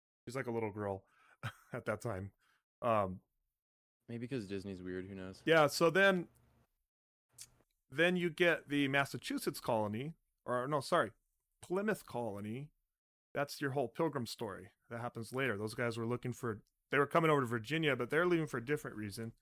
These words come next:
Speaker 1: They're being persecuted, um, by the English church for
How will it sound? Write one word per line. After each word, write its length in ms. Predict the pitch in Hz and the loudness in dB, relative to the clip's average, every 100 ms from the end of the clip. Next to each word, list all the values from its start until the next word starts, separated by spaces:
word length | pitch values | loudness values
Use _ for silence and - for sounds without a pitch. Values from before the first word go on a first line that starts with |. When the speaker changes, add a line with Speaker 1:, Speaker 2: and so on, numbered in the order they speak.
| _ _ _ _ | _ _ _ _
Speaker 1:
They're 100 | 120 | -4
being 240 | 117 123 113 | 0 -2 -2
persecuted, 880 | - 139 - 120 120 107 104 101 123 _ _ _ _ _ - | -4 -4 -4 -4 -2 0 0 -2 -10 _ _ _ _ _ -12
um, 460 | 107 104 101 92 95 | -6 -4 -4 -6 -6
by 200 | 110 110 | -2 -2
the 120 | 107 107 | -2 -6
English 420 | 120 110 104 - | -6 -6 -8 -6
church 480 | 147 131 113 - - _ _ _ _ _ _ _ - | -2 -2 -2 -8 -16 _ _ _ _ _ _ _ -8
for 280 | 107 98 | -6 -6